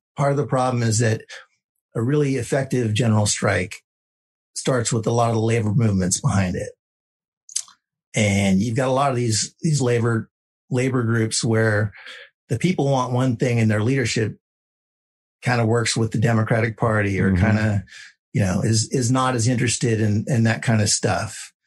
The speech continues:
Speaker 1: Um, you got some, some labor unions are against Medicare for all because they think, "Hey, we brought you Medicare for all."
Speaker 2: <laughs>
Speaker 1: You know, I mean, we brought you, you know, your healthcare coverage. Like,
Speaker 2: Mm-hmm.
Speaker 1: that's the one thing we fight for every year.
Speaker 2: <laughs>
Speaker 1: And so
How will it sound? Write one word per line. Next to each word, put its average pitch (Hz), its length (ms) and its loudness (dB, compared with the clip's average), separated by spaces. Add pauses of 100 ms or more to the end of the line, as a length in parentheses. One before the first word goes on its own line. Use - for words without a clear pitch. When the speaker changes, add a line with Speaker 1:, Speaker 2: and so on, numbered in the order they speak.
(420)
Speaker 1:
Um, 85 460 -2 (960)
you 131 120 2
got 139 160 0
some, 143 420 0
some 156 220 0
labor 143 200 2
unions 131 380 2
are 123 80 2
against 113 600 0
Medicare 123 400 0
for 113 180 -2
all 110 280 0
because 107 240 0
they 104 100 2
think, 107 440 0
"Hey, 160 200 -2
we 147 180 0
brought 113 300 -2
you 104 80 0
Medicare 95 420 -2
for - 160 -2
all." - 280 -4
Speaker 2:
<laughs> - 60 -2 (640)
Speaker 1:
You 110 100 2
know, 101 240 0
I 151 40 0
mean, 135 140 2
we 156 140 2
brought 123 300 -2
you, 104 360 -2
you - 80 2
know, 101 100 2
your 98 220 0
healthcare 110 420 0
coverage. 95 380 0
Like, 90 140 4
Speaker 2:
Mm-hmm. 92 40 4
Speaker 1:
that's - 200 0
the 131 100 0
one 120 200 0
thing 120 120 0
we 110 140 2
fight 113 260 -2
for 98 160 0
every 95 240 0
year. 87 380 -2 (280)
Speaker 2:
<laughs> - 260 2
Speaker 1:
And 98 200 2
so 101 640 0